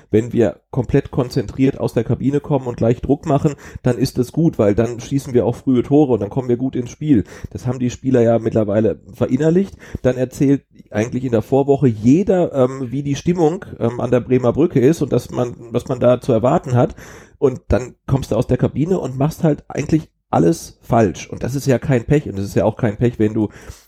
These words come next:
dann in der folgenden ersten Halbzeit irgendwie gefühlt jeden dritten Pass irgendwie nicht an den Mann bekommst. Auch das ist kein Pech. Und das ist mir dann wirklich zu billig zu sagen, wir haben, wir haben kein Glück. Also da, da, da steckt mehr dahinter. Und ich glaube, das ist halt auch nicht ein Problem, ähm, sondern es sind halt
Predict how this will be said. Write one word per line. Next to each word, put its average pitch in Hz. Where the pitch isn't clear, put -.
dann 117
in 107
der 104
folgenden 110
ersten 104
Halbzeit 113
irgendwie 110
gefühlt 113
jeden 107
dritten 113
Pass 120
irgendwie 113
nicht 110
an 104
den 107
Mann 147
bekommst. 101
Auch 98
das 156
ist 151
kein 110
Pech. 165
Und 107
das 123
ist 139
mir -
dann 110
wirklich 110
zu 101
billig 117
zu -
sagen, 101
wir 98
haben, 95
wir 98
haben 101
kein 95
Glück. 131
Also 87
da, -
da, 120
da -
steckt 131
mehr 135
dahinter. 110
Und 90
ich 90
glaube, 101
das 104
ist -
halt 110
auch 98
nicht -
ein 107
Problem, 170
ähm, 143
sondern 139
es 147
sind 160
halt 147